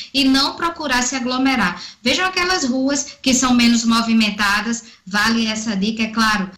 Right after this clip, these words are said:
não só fazer o exercício em casa. Se quer sair, se quer ir pra rua, então mantenha um distanciamento ou procure uma rua que não tem muita movimentação. Aglomeração não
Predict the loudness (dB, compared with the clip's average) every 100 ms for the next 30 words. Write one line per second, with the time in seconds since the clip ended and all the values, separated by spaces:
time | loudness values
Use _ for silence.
0 | -16 -4 0 0 2 0 2 0 2 0
1 | 0 -4 -10 -2 2 4 2 2 2 2
2 | 0 -6 -8 0 0 0 0 0 0 -4
3 | -10 -10 -10 -6 -6 -6 -6 -2 -2 -4
4 | -6 -2 -2 0 0 0 0 0 2 2
5 | 2 0 0 0 2 2 2 2 4 4
6 | 2 2 -4 -8 -6 -4 0 -2 0 0
7 | 2 2 2 2 2 2 2 0 2 2
8 | 2 2 0 0 -2 0 0 0 -2 -2
9 | -4 -2 0 0 -2 -2 0 2 4 4
10 | 0 -8